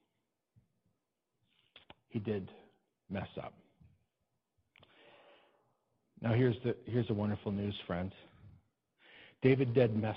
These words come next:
up, but guess what? He found forgiveness, and he was restored. And still it was said of him,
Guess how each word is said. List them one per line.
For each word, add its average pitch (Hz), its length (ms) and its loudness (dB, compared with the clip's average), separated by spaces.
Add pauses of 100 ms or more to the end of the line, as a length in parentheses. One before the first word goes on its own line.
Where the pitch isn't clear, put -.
(120)
up, 113 160 -6
but 110 120 -6
guess 110 240 -6
what? 98 220 -8 (1900)
He - 160 0 (100)
found 170 420 2 (120)
forgiveness, 120 340 -2 (1300)
and 110 120 0
he 135 120 4
was 139 220 2
restored. 107 680 -4 (1200)
And 107 140 0 (180)
still 196 460 6
it - 120 0
was 190 140 6 (140)
said 147 160 2
of 113 80 0
him, 98 240 -4